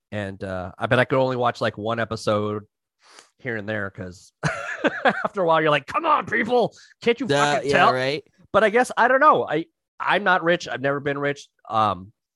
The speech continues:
Speaker 1: but it's interesting that, like, they're just so, I mean, like, she even, like, hangs out with that guy who bought the Wu-Tang album.
Speaker 2: Oh, that
Speaker 1: The,
Speaker 2: douchebag.
Speaker 1: the pharma bro guy.
Speaker 2: Yeah, yeah.
Speaker 1: And he, so, like, they have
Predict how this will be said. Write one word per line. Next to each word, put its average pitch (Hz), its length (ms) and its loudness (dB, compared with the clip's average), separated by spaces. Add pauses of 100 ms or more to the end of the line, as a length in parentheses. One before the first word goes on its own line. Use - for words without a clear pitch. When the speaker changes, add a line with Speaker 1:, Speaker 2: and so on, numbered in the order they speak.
(480)
Speaker 1:
but 120 300 0
it's 127 220 -2
interesting 143 560 -4
that, 113 180 0
like, 107 280 0 (260)
they're 117 640 2 (180)
just - 240 -6
so, 117 280 -2 (100)
I 131 80 -4
mean, 139 160 -6
like, 143 160 -4
she 226 140 -14
even, 208 260 -6
like, 151 140 -2
hangs 139 260 -4
out 139 100 0
with 147 120 -6
that 123 180 -2
guy 120 160 0
who 123 100 -4
bought 120 160 -2
the 113 80 -8
Wu-Tang 120 460 -6
album. 135 400 -4 (580)
Speaker 2:
Oh, 139 400 0 (240)
that 127 140 -2
Speaker 1:
The, 131 60 2
Speaker 2:
douchebag. 110 520 0
Speaker 1:
the 113 100 0
pharma 123 500 0
bro 127 320 -2
guy. 131 280 -2
Speaker 2:
Yeah, 131 100 2
yeah. 127 360 0 (140)
Speaker 1:
And 131 180 0
he, 135 160 -6
so, 131 180 0
like, 123 240 -2
they 135 100 -2
have 127 180 0